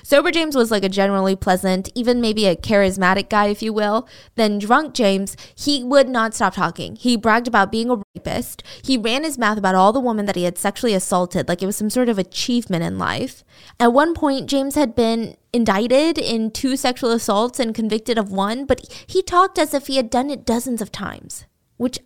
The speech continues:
I don't know why he's bragging about it. And honestly, we have no idea how many unfortunate women James actually assaulted because they never came forward.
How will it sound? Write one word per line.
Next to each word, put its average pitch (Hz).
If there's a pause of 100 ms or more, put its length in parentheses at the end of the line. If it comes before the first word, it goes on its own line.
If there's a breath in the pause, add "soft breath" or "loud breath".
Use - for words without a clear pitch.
(100)
I 262
don't 302
know 302
why 285
he's 269
bragging 277
about -
it. - (480 soft breath)
And 262
honestly, 311
we 262
have 269
no 247
idea 254
how 226
many 214
unfortunate 214
women 196
James 190
actually 220
assaulted 208 (260 loud breath)
because 226
they 226
never 226
came 214
forward. -